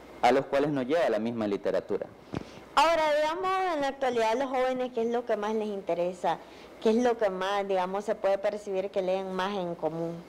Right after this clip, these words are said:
Speaker 1: Pues yo pensaba que era el romance.
Speaker 2: Ajá.
Speaker 1: Yo pensaba que era el romance. Sin embargo, me he llevado la sorpresa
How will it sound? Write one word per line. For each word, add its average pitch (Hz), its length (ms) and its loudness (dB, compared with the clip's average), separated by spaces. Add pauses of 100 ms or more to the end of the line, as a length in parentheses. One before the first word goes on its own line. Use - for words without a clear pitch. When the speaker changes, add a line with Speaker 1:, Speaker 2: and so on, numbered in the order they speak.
(440)
Speaker 1:
Pues 156 120 8
yo 190 140 2
pensaba 208 580 2
que 143 160 0
era 143 120 0
el 147 80 -2
romance. 110 480 -4 (100)
Speaker 2:
Ajá. 165 300 -6
Speaker 1:
Yo 151 160 2
pensaba 120 460 0
que 110 100 -2
era 107 100 2
el 107 80 0
romance. 101 440 -2
Sin 127 180 -2
embargo, 143 360 2
me 131 240 0
he 131 40 2
llevado 139 320 2
la 143 100 0
sorpresa 139 600 -2